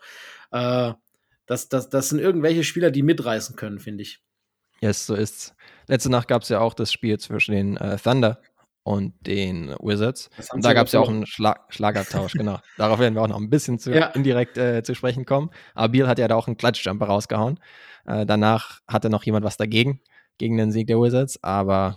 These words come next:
Speaker 2: ja,
Speaker 1: <laughs>
Speaker 2: die haben noch ganz, äh, kompetitive und, äh, spannende Spiele am Start.
Speaker 1: Ja.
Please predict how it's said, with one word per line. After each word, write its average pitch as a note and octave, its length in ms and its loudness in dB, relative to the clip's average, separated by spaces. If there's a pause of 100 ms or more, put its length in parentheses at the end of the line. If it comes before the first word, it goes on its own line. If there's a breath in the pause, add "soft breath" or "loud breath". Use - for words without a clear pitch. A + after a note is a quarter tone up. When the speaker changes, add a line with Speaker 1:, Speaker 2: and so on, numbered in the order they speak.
(140)
Speaker 2:
ja, B2 200 -2
Speaker 1:
<laughs> D#3+ 260 -6
Speaker 2:
die G#3 60 0
haben A2+ 100 2
noch A#2+ 120 2
ganz, - 400 -4
äh, A2+ 160 -4
kompetitive A2+ 560 -2
und, G#2 340 -6
äh, - 300 -6 (280)
spannende G#2 360 0
Spiele A2 240 -2
am G2+ 100 -2
Start. - 360 -2 (400 soft breath)
Speaker 1:
Ja. B2+ 120 -4